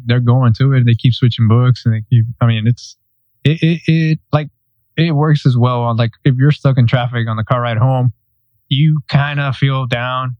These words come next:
Sometimes the music helps, sometimes it doesn't, sometimes it makes it worse, and you just wanna listen to somebody give you some inspirational stuff. You can go ahead and get the Audible, you know, get a book from audible dot com. So that's just me.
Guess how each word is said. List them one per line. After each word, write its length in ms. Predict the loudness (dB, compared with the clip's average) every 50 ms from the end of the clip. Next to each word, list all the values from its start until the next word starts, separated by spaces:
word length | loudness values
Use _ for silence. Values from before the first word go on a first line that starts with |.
| _ _
Sometimes 380 | -2 -2 0 0 0 0 0 0
the 40 | 0
music 240 | 0 0 0 2
helps, 240 | 2 2 2 0 0
sometimes 360 | 0 0 2 2 2 2 2
it 100 | 0 0
doesn't, 300 | 0 0 0 0 -2 -4
sometimes 300 | -2 -2 0 0 2 0
it 40 | 2
makes 200 | 2 2 2 2
it 40 | 0 0
worse, 380 | 0 0 0 -2 -2 -2 0
and 240 | 0 0 0 -2 -6 -6
you 100 | -6 -2
just 120 | -2 0
wanna 180 | 0 0 0 2
listen 220 | 0 2 2 2 2
to 80 | 2 0
somebody 340 | 0 0 0 0 2 2 2
give 160 | 2 2 2
you 60 | 2
some 160 | 0 0 0 -2
inspirational 600 | -2 -4 -4 -2 0 0 0 -2 -4 -6 -8 -8
stuff. 260 | -6 -4 -2 -2 -2 -4 _ _ _ _ _ _ _ _ _ _ -2
You 120 | -2 0
can 100 | 2 2
go 160 | 2 2 2
ahead 160 | 2 2 2 0 0
and 80 | 0
get 160 | 0 -2 -2 0
the 240 | -2 -2 -2 -6 -8 _ 0 2 2 2
Audible, 540 | 2 -2 -2 -2 0 0 2 2 0 -2 -4 _ _ -4
you 100 | -2 -2
know, 140 | -2 -2
get 100 | -2 0 0
a 40 | 2
book 180 | 2 0 -2
from 140 | -2 -2 -4
audible 400 | -2 -2 -2 -2 0 0 -2 -2 -4 _ _ _ _ -20 -20 _ _ _ -2
dot 120 | -2 -2 0
com. 260 | -2 -2 -2 -2 -2 -2
So 300 | -2 -2 -2 -2 -4 -6 _ _ _ _ _ _ _ _ _ _ _ _ _ _ _ _ _ _ -2
that's 100 | 0 0
just 120 | 2 2 2
me. 160 | 2 0